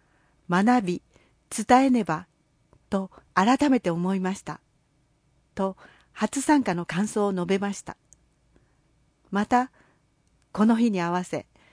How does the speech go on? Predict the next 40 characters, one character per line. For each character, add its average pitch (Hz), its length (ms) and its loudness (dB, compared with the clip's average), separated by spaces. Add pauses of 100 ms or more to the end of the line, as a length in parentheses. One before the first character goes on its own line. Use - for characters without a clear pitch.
(140)
市 - 200 0
内 226 220 2
各 226 260 -4
地 156 140 -6
で 151 180 -8 (600)
追 262 200 2
悼 240 280 0
事 190 180 -4
業、 156 360 -4 (500)
防 240 180 6
災 240 240 0
訓 208 260 -4
練、 151 280 -10 (560)
講 233 240 2
座 214 240 0 (140)
が 202 200 -2
行 185 220 -2
わ 190 200 -2
れ 170 120 -6
ま 170 100 -6
し - 100 -14
た。 - 140 -16 (1080)
教 269 220 6
訓 247 240 0
を 247 80 0
伝 - 360 -6
え、 175 140 -8 (340)
備 226 440 0
え、 170 160 -6 (340)
生 202 100 -6
か 240 160 -2
す。 - 240 -14 (920)
あ 190 140 0
の 254 120 4
日 254 140 4
を 180 140 2
忘 196 220 -4
れ 233 100 0
な 180 140 -4
い、 156 80 -16